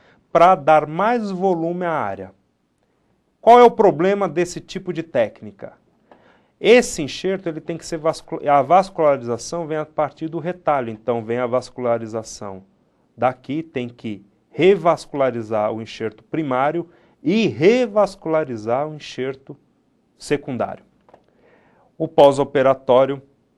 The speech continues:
imediato. Esse caso, ele foi realizado há três semanas atrás,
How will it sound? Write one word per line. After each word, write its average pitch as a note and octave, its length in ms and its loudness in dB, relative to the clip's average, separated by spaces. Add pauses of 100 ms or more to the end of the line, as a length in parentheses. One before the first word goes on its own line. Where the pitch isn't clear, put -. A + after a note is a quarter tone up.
(320)
imediato. C#3 680 0
Esse D3 200 -8
caso, E3 440 2
ele B2 140 -6
foi C3+ 500 -6 (520)
realizado A2 1120 2 (760)
há A2 1080 2 (1120)
três F#3 240 4
semanas C#3 560 -4
atrás, A#2+ 760 -2